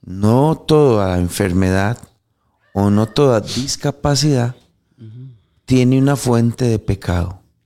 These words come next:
Speaker 2: Exactamente.
Speaker 1: ¿Verdad? Jesús explica ahí por qué.
Speaker 2: Sí, así es.
Speaker 1: Y, y la otra cosa es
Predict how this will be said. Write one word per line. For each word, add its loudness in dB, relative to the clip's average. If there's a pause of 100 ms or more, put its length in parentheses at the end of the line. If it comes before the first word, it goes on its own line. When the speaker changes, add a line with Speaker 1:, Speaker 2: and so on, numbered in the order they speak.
(180)
Speaker 2:
Exactamente. -4 (220)
Speaker 1:
¿Verdad? -2 (640)
Jesús 0
explica -2
ahí 0
por -6
qué. -6 (200)
Speaker 2:
Sí, 0
así 0
es. -8 (220)
Speaker 1:
Y, -2 (400)
y -4
la -2
otra -2
cosa 0
es -4